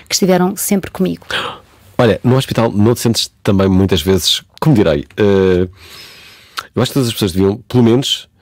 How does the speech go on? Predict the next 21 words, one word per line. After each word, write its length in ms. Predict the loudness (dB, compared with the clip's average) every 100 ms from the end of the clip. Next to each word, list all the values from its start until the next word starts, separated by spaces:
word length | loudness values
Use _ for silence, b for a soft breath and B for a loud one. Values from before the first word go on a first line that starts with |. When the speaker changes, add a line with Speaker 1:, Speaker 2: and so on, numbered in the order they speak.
| b b b
Speaker 2:
ser 140 | -6 -2
obrigadas 380 | 0 0 0
a, 40 | -2
a, 600 | -2 -2 -2 0 -2 -4
a 20 |
estarem 240 | -4 -2 0
dois 160 | 0
ou 60 | 0
três 160 | 0
dias 160 | 2 2
no 80 | 0
hospital, 320 | -2 -4 -2
a 40 |
dormirem 320 | 2 2 4 2
lá, 180 | -2 -6 _ _
porque 380 | -4 -4 -2 -6 -4
te, 140 | -6
te, 340 | -4 -4 0 0 -2
te 100 | -6
sentes 300 | 0 0 2
mesmo 340 | 2 2 0